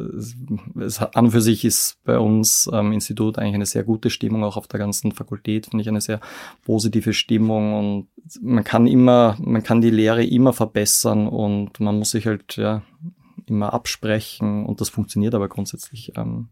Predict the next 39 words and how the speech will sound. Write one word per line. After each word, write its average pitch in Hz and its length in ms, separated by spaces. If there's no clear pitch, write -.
sehr - 280
gut 104 380
und, 101 400
aber 107 160
ich 107 80
glaub, 110 240
dass - 260
da - 200
zum 107 160
Beispiel, 104 440
da 104 100
ist 101 160
noch, - 300
ähm, 107 260
auch 98 160
noch 104 120
Potenzial, 104 720
ja, 104 80
dass - 180
man 104 320
unter 110 360
den 101 100
Instituten 107 640
mehr 104 140
miteinander 104 360
redet 104 320
und 107 140
ich - 80
merk's 104 260
auch 113 240
jetzt - 260
bei 113 100
den 107 180
Weiterbildungen, 110 2000
man 107 160
kommt 107 300
dann 104 100
auch 104 240
mit - 540